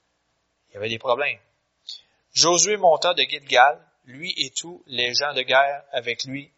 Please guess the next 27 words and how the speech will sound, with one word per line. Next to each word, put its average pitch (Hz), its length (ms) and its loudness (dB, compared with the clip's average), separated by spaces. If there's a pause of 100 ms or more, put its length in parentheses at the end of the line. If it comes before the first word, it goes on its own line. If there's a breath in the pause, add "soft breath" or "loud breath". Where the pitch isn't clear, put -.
(100)
et 120 120 -10
tous - 120 -6
les 147 140 -2
vaillants 123 440 -2
hommes. 117 200 0 (1700)
L'Éternel 180 480 4
dit - 300 2
à 151 80 2
Josué, « 147 640 -2
Ne 123 140 -2
les 135 180 2
crains 135 340 0
point, 175 300 -2 (440)
car 135 180 2
je 131 100 -6
les 127 200 -2
livre 156 260 -8
entre 135 300 2
tes 113 220 0
mains, 113 180 -10 (720)
et 139 120 -4
aucun 165 360 0
d'eux 143 180 -8
ne 127 120 -4
tiendra 123 460 2
devant 107 260 -4
toi. » 101 240 -10